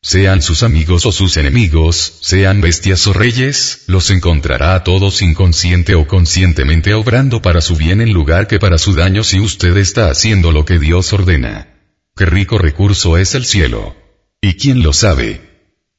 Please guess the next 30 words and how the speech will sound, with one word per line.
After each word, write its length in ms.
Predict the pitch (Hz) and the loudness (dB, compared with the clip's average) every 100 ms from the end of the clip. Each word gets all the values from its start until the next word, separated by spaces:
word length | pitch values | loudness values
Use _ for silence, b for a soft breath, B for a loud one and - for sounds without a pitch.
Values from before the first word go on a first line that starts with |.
| _ _ | _ _
Recuerde 580 | 85 90 87 92 92 80 | -2 0 2 0 2 0
ahora, 560 | 127 117 85 90 90 - | 2 2 2 0 -4 -4
que 160 | 95 | 0
lo 140 | 76 76 | 0 0
que 120 | 73 | -2
esté 300 | - - 87 | -2 -2 0
en 80 | 92 | 0
su 140 | 101 | -2
camino, 580 | 101 110 87 76 76 - | 0 2 2 2 0 -4
sea 300 | - 110 120 | -4 -2 0
el 80 | 127 | 0
Mar 180 | 123 95 | 0 0
Rojo 360 | 80 82 98 | 0 -2 0
o 100 | 101 | 0
el 80 | 92 | 0
río 240 | 92 101 | 0 0
Jordán, 720 | 101 104 98 117 85 67 73 - | -2 -2 0 2 2 2 -2 -4
sea 320 | - 110 117 | -6 -2 0
una 180 | 110 87 | 0 2
montaña 520 | 92 107 90 87 98 | 0 0 0 2 2
o 80 | 87 | 2
un 180 | 92 107 | 2 2
desierto, 720 | 92 87 113 78 - 82 82 80 | 0 0 0 0 0 0 -2 -2
vendrá 340 | 82 73 71 | 0 2 0
a 60 | 76 | 0
ser 240 | - 87 | 0 -2
su 200 | 92 78 | 0 -2
paso 320 | - 87 - 87 | 0 -2 0 0
hacia 240 | 80 85 | 0 0
adelante. 680 | 87 104 67 60 57 50 | 2 0 0 -4 -8 -12